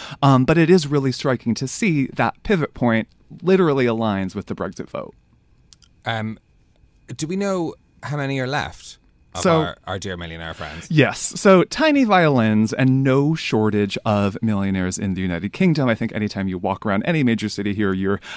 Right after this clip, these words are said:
Speaker 1: you know, asking yourself who can afford to buy these expensive properties.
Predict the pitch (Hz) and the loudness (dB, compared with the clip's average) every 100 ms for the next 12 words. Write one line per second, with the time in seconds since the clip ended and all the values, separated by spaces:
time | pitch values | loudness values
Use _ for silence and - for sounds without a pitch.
0 | 175 - 131 107 110 107 110 98 92 113 | -10 -2 0 0 -2 -4 -4 -4 -6 -8
1 | 98 87 - 101 90 92 90 92 87 80 | -6 -6 -4 -6 -6 -6 -6 -4 -8 -10
2 | - 95 98 - 170 165 120 101 98 101 | -8 -8 -8 -6 0 0 0 -2 -2 -4